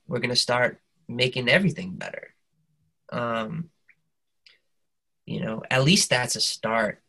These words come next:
and that's an actionable plan, right? Everything else that these, I've heard is like, it's a Band-Aid or trying to fix a system that's broke. The only way to fix this is to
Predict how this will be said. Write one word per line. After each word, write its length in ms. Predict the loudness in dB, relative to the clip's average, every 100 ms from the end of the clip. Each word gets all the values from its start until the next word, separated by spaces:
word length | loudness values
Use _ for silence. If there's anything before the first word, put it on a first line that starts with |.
| _ -6
and 140 | 2
that's 200 | 2 2
an 100 | 0
actionable 760 | 2 0 0 -2 -2 -4 -4
plan, 580 | -4 -2 0 0 -2 -10 -12 _ _ _ -2
right? 400 | 2 2 0 -10 _
Everything 460 | 2 2 2 0 2
else 220 | 2 2
that 240 | 0 0
these, 240 | -4 -8 -6 -2
I've 240 | -2 -2
heard 240 | -2 -2
is 160 | -2 -4
like, 420 | -4 -6 -10 -20 _ _ _
it's 100 | -6
a 60 | -4
Band-Aid 720 | 0 2 4 4 2 0 0
or 220 | -4 -6
trying 320 | -4 -2 -2
to 60 | -4
fix 340 | -2 -4 -2
a 60 | -4
system 460 | -2 -2 -2 -4 -4
that's 180 | -6 -6
broke. 260 | -8 -4
The 140 | -4 -2
only 340 | 0 2 2
way 200 | 2 0
to 100 | 0
fix 320 | 0 -2 -2
this 400 | -2 -2 -2 -4
is 120 | -6 -6
to 160 | -10